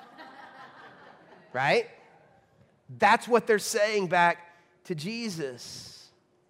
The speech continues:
People who for hundreds of years have been bound. They're like, "We're not bound.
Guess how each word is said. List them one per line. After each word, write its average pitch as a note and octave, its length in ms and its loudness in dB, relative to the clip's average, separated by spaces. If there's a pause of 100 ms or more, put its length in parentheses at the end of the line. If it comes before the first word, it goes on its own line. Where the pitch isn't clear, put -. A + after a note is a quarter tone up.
(920)
People B3+ 340 0
who A#3 260 -2 (140)
for A3+ 140 2
hundreds C4 500 2
of C4 100 -10
years C4+ 260 -6
have A3 160 0
been A3 180 6
bound. G3+ 400 4
They're F#3+ 120 8
like, E3+ 220 10
"We're F#3 180 10
not G#3+ 200 10
bound. G#3 440 4